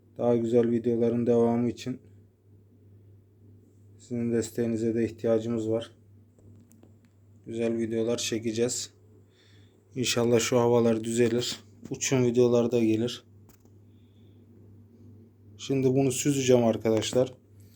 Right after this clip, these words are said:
Sabaha kadar süzülecek. Sabah kuşlara böyle direkt nemli bir şekilde vereceğim. Kurutmayla uğraşmayacağım. Bir sıkınca, sakıncası olacağını da düşünmüyorum. Yemliklerimiz zaten bizim ahşap.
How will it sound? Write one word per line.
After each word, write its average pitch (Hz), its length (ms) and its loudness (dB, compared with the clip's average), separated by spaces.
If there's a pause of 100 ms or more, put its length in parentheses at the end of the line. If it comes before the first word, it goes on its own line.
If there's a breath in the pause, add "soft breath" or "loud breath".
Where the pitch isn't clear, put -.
(540 soft breath)
Sabaha 127 440 4
kadar 120 400 -4 (340)
süzülecek. 123 520 -4
Sabah 123 360 0
kuşlara 123 540 -4
böyle 117 320 2
direkt 123 320 -2
nemli 127 400 0
bir 113 40 -10
şekilde 117 480 -2
vereceğim. 123 440 0 (1080 soft breath)
Kurutmayla 123 680 0
uğraşmayacağım. 123 720 2 (540)
Bir 123 60 -12
sıkınca, 123 640 -4
sakıncası 120 640 0
olacağını 117 420 0
da 113 80 -2
düşünmüyorum. 117 640 -4 (2750)
Yemliklerimiz 120 800 0
zaten 120 440 0
bizim 117 260 -4
ahşap. 117 500 -2